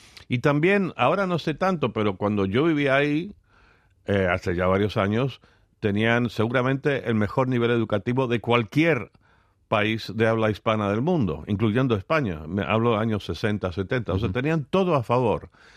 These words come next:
Speaker 1: Entonces, hay algo ahí en, en la cultura del peronismo que, que, que ha inhibido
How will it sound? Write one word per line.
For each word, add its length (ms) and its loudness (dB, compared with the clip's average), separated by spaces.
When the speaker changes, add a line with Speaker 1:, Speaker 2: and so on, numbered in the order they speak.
Speaker 1:
Entonces, 300 0
hay 180 4
algo 340 2
ahí 360 0
en, 260 0
en 140 2
la 120 4
cultura 520 0
del 160 2
peronismo 800 0
que, 300 2
que, 280 0
que 160 0
ha 100 4
inhibido 800 0